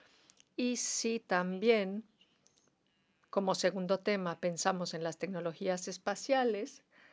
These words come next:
yo tendría una propuesta de texto para ello y les ruego que lo pongan en la pantalla.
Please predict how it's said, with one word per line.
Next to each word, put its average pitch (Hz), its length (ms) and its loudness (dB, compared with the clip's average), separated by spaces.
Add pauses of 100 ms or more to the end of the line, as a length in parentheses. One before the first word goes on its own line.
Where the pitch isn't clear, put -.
(340)
yo 185 240 2
tendría 180 400 4
una 175 240 0
propuesta 180 560 2
de 175 160 4
texto 180 520 0
para 175 300 0
ello 170 420 -2
y - 140 -6
les 180 240 0
ruego 175 260 2
que 208 100 -4
lo 185 100 -2
pongan 175 260 -2
en 190 100 -2
la 165 140 0
pantalla. 160 540 -4